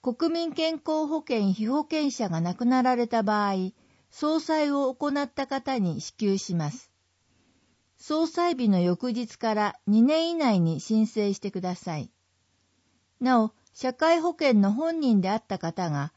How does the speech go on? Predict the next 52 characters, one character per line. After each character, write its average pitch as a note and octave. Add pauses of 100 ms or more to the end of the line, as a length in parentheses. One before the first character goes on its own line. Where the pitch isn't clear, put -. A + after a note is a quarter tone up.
(280)
国 D#4
民 D#4
健 D#4
康 D4+
保 D#4
険 A3+
の F3+
資 -
格 C4
取 C4
得 B3
か A3
ら G3+ (100)
三 D4+
ヶ D4+
月 D4+
以 D#4
内 A#3+
に E3+
死 G3+
亡 A#3+
し -
た A#3
場 G#3+
合 G#3
は、 F#3 (440)
以 D4
前 C4
加 G3+
入 B3+
し B3
て B3
い A#3+
た A3
社 A3+
会 D4+
保 E4
険 B3+
か F#3+
ら E3+
支 -
給 B3+
さ B3
れ A#3+
る A3+
場 G#3+
合 G#3+
が G3+
あ F#3+
り F3+
ま D3
す。 -